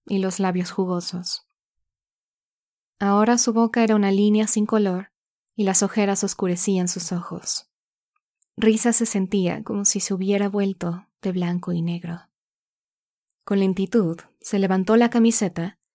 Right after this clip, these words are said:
y se dio la vuelta para observar el tatuaje. Era tan grande que sentía que la devoraba por entero, hasta hacerla desaparecer, hasta que todo su ser se limitaba a aquellas líneas rojas que parecían brillar,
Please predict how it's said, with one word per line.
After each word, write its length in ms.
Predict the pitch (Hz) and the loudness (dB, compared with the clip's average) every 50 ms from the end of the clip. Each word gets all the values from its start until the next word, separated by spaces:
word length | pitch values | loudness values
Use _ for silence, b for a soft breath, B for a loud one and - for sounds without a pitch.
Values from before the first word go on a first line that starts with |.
| _ _ _ _ _ | _ _ _ _ _
y 120 | - 220 | 0 2
se 140 | 220 - 233 | 4 4 6
dio 180 | 214 220 233 240 | 6 6 6 6
la 100 | 254 262 | 6 4
vuelta 340 | 262 262 240 220 - 170 | 4 4 2 2 0 -2
para 180 | 151 175 175 175 | -4 -2 -2 -2
observar 360 | 175 - - 190 185 202 196 | -2 -2 -2 0 0 0 0
el 100 | 185 175 | 0 -2
tatuaje. 580 | 180 175 175 - 165 151 - - - - - - _ _ _ _ _ _ _ _ _ _ _ _ _ _ _ _ _ _ _ _ _ _ | -4 -4 -4 -6 -6 -6 -8 -10 -14 -16 -16 -18 _ _ _ _ _ _ _ _ _ _ _ _ _ _ _ _ _ _ _ _ _ _
Era 260 | 226 233 247 254 247 | 2 2 4 2 2
tan 280 | 240 - 240 226 226 220 | 0 2 4 4 6 6
grande 480 | 220 214 220 220 214 196 180 185 175 | 6 6 6 4 4 2 0 -4 -4
que 100 | - 202 | -2 -2
sentía 460 | 202 - 220 208 196 226 226 233 220 | 0 2 2 2 4 4 4 4 4
que 100 | 220 - | 4 2
la 120 | 208 208 190 | 0 2 2
devoraba 420 | 202 190 196 190 190 196 196 185 | 0 0 0 0 0 0 0 -2
por 140 | 180 180 170 | 0 0 0
entero, 500 | 170 175 175 180 175 165 180 185 - _ _ _ _ _ _ _ _ _ _ _ _ _ _ - | 0 -2 -2 -2 -4 -4 -4 -8 -10 _ _ _ _ _ _ _ _ _ _ _ _ _ _ -4
hasta 260 | 220 220 - - 226 | -2 -2 0 2 2
hacerla 460 | 220 - - - 240 240 240 233 214 | 2 2 4 4 4 4 4 4 2
desaparecer, 840 | 190 196 - 190 180 180 185 175 180 - - - 180 180 - - _ _ _ _ _ _ _ _ _ _ _ _ _ _ _ | 2 0 -4 -4 -4 -4 -6 -4 -4 -4 -4 -4 -6 -8 -10 -14 _ _ _ _ _ _ _ _ _ _ _ _ _ _ _
hasta 300 | - 226 220 - - 208 | -2 -2 -2 -2 -4 -4
que 120 | - - 208 | -2 -4 -4
todo 440 | - _ - 226 226 220 226 226 | -2 _ 2 2 2 4 2 0
su 160 | 220 - 233 220 | 0 0 -2 -4
ser 420 | - - - 202 180 - 220 220 | -2 -2 -4 -4 -4 -4 -6 -8
se 180 | - - - 226 | -6 -2 0 2
limitaba 640 | 202 202 202 208 202 - - 220 220 220 226 220 208 | 2 4 4 2 2 2 0 2 2 2 2 2 2
a 40 | 196 | 0
aquellas 460 | 202 - 226 208 208 226 226 220 - | -2 0 0 0 2 2 0 0 2
líneas 460 | 214 214 226 233 226 226 226 226 220 | 2 4 6 6 6 6 4 4 4
rojas 380 | 226 220 214 - - 185 - - | 2 2 2 0 -2 -4 -2 -2
que 120 | - 190 | -2 -4
parecían 480 | - 190 180 185 - - - 208 202 196 | -2 -4 -2 -2 -2 0 0 0 0 0
brillar, 480 | 196 190 175 196 190 180 - - _ | -2 -2 -2 -4 -6 -6 -8 -10 _